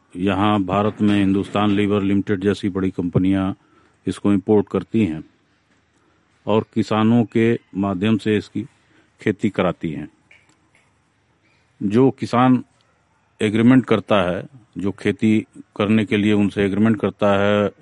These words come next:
वो, वही वो बीज का हकदार भी होता है।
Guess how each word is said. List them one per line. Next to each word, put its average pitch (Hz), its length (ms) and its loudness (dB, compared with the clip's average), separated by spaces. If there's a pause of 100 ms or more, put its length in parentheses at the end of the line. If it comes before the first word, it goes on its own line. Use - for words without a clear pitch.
(160)
वो, 90 460 -6 (1040)
वही 110 440 4 (260)
वो 113 400 2
बीज 104 340 0
का 110 160 2
हकदार 90 400 0
भी 85 100 -4
होता 78 280 -8
है। - 360 -12